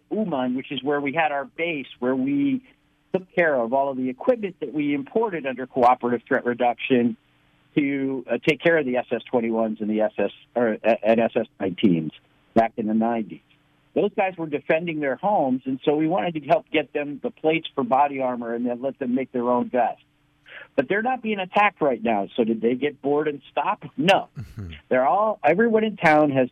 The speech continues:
Speaker 1: joined Razom, which means together in Ukrainian, and it's a fund that collects money to provide things that are needed at the front lines in Luhansk and Donbass. These are very brave people, and you know what they need more than anything?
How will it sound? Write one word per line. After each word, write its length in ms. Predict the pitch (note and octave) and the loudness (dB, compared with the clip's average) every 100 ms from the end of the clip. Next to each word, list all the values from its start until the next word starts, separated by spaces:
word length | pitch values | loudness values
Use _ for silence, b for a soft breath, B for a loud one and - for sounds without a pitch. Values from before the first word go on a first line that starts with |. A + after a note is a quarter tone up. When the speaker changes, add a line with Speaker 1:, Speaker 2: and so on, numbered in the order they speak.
| - | 4
Speaker 1:
joined 320 | C#3+ D3 C3+ | 6 6 4
Razom, 640 | F#2+ G#2 C3 D3+ D3 F#2 - _ | 0 2 4 2 -2 -10 -12 _
which 180 | - A2 | -8 0
means 240 | A#3 A#2 - | 2 2 -2
together 600 | - A#2+ F#3+ F3 C3 D3+ - _ _ - | -4 0 -2 0 -2 -4 -10 _ _ -6
in 320 | C3+ C3 C3 - | -2 0 -2 -2
Ukrainian, 800 | B2+ B2+ B2 A2 G2+ G2+ A#2 D#3 _ - | -2 0 0 0 -2 -4 -6 -8 _ -2
and 380 | B2+ B2+ C3 B2+ B B - | 0 2 0 -4 B B -6
it's 200 | C#3+ C#3 | -4 -2
a 100 | A#2+ - | -6 -4
fund 380 | F3+ G3 G3 F3+ | -4 -4 -6 -4
that 200 | D3 C#3 _ | -4 -4 _
collects 340 | - C#3+ D#3+ - | 2 2 2 -2
money 500 | C#3 D#3 D#3 C#3+ C#3 b b _ _ | 4 6 6 4 2 b b _ _
to 40 | A#2+ | 0
provide 580 | C3 B2+ D#3+ F3 F3+ F3+ | 0 2 2 2 0 -2
things 220 | F3 F3+ F3 | -6 -4 -2
that 100 | D#3 | -2
are 120 | D3 | -2
needed 320 | D3+ D#3 D3 | -4 -4 -4
at 160 | B2+ C#3+ | -4 -4
the 80 | C#3+ - | -6 -4
front 200 | D#3+ C3+ | -4 -2
lines 380 | C3+ C#3 B2 - | -2 -2 -2 -2
in 220 | A2 A2+ | 0 0
Luhansk 420 | B2 D3 C#3 A2+ - - | 2 4 4 0 -10 -8
and 220 | F#2+ G2+ | -4 -2
Donbass. 400 | A#2+ B2+ B2 - - - - _ _ _ _ | 2 2 2 -4 -6 -14 -20 _ _ _ _
These 100 | - | -6
are 100 | C#3+ | -4
very 320 | C3 C#3 F3 E3 | -4 -4 -4 -4
brave 340 | C#3 C#3+ C3+ | -4 -6 -4
people, 320 | - C3+ A2 | -4 -2 -2
and 140 | G2+ B2 | 0 0
you 60 | |
know 100 | C#3+ | 0
what 120 | E3 | 0
they 100 | E3 | -2
need 200 | E3 F3 | -6 -6
more 200 | D#3 E3 | -2 -2
than 140 | E3 D3+ | -2 -4
anything? 420 | D#3+ F3 G3+ A3 | -4 -4 -4 -4